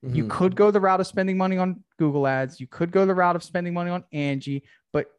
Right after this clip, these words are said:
Speaker 1: dude, you have a professional video and microphone right in front of me, man. You're not afraid
Speaker 2: Yeah.
Speaker 1: to get on the camera. You specifically, I think, have a good opportunity to capitalize on Facebook.
Speaker 2: Yeah.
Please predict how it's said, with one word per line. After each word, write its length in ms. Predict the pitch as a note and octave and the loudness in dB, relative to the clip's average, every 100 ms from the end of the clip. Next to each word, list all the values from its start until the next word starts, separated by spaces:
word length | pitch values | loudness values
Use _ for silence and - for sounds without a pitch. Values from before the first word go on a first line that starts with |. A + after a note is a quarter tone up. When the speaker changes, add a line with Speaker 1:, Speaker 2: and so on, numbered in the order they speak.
| - | -6
Speaker 1:
dude, 180 | B3 D#3 | -2 0
you 60 | F3 | 0
have 120 | E3 | 0
a 40 | |
professional 720 | C#3+ E3 - A3 G#3+ - F3+ | -4 -10 -4 -2 -2 -2 -6
video 540 | D3 D3 F#3 G#3 G3 D#3+ | -2 0 0 0 0 -2
and 180 | C#3 C3+ | -4 -4
microphone 640 | D3 F3+ E3 C3+ D3+ C#3 | -2 -2 -4 -8 -6 -4
right 160 | C#3 D#3 | -2 -2
in 80 | C#3 | -4
front 280 | - E3+ E3+ | -4 -2 -2
of 60 | |
me, 80 | C#3 | -4
man. 300 | B2+ B2+ B2 | -6 -8 -8
You're 160 | C#3 G3 | -4 0
not 180 | A3 G3+ | 0 0
afraid 160 | C3 | 2
Speaker 2:
Yeah. 80 | B2+ | 2
Speaker 1:
to 60 | D#3+ | 2
get 100 | D3+ | -4
on 100 | A#2+ | -8
the 60 | - C#3 | -10 -6
camera. 320 | C#3+ G3 A3 - _ _ | -2 -2 -2 -6 _ _
You 120 | - F#3 | -4 -4
specifically, 600 | - G3 F#3+ F#3+ F3 D3+ | -2 -2 -2 -2 -2 -4
I 60 | |
think, 160 | C#3+ D3+ | -4 -4
have 120 | C#3+ | -4
a 20 | |
good 220 | C#3 C#3+ C#3+ | -2 0 0
opportunity 640 | C3+ C#3 - D3 C#3 B2+ | 0 -4 -8 -8 -6 -8
to 80 | - | -8
capitalize 480 | B2+ A#2 A#2+ A#2 A#2 | -8 -4 -4 -4 -6
on 80 | |
Facebook. 320 | A2+ - - - _ _ _ _ - | -10 -14 -18 -20 _ _ _ _ -6
Speaker 2:
Yeah. 300 | B2 A#2 | 0 0